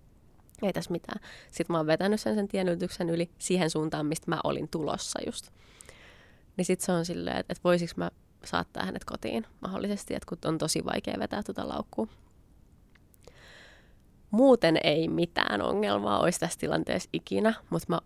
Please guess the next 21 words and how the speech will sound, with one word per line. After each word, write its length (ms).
oikeesti 560
mietin 400
sitä 140
mun 240
nälkää 500
ja 120
sitä 240
mun 240
kipua 540
ja 80
sitä 280
niinku 300
fiilistä, 560
että 140
mä 80
pyörryn 500
ja 60
mä 80
mietin 420
sillä, 180
että 140